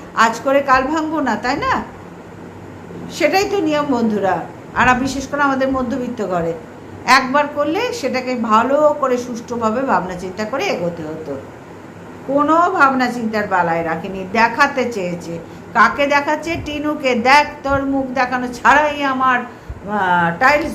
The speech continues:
বসছে, মার্বেল বসছে, তিনতলা বাড়ি হচ্ছে, রাজপ্রাসাদ করেছি।" আরে ভাই, এখন কি হলো? এখন কি হচ্ছে? যত দিন যাবে বাবা মা অথর্ব হবে, তোরও বয়স বাচ্চা অথর্ব হবি।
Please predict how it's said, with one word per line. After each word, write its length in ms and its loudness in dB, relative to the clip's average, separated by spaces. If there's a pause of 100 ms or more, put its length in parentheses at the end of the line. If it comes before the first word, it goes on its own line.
বসছে, 440 -4
মার্বেল 540 2
বসছে, 600 -2
তিনতলা 420 0
বাড়ি 360 4
হচ্ছে, 380 0
রাজপ্রাসাদ 600 -4 (100)
করেছি।" 340 -4 (500)
আরে 180 4
ভাই, 320 6
এখন 380 4 (100)
কি 180 -4
হলো? 380 2
এখন 400 0
কি 100 -6
হচ্ছে? 680 -2
যত 220 0
দিন 300 0
যাবে 280 2
বাবা 300 2
মা 160 2
অথর্ব 360 -2
হবে, 540 0 (520)
তোরও 300 4
বয়স 340 4
বাচ্চা 400 2
অথর্ব 320 -2
হবি। 500 0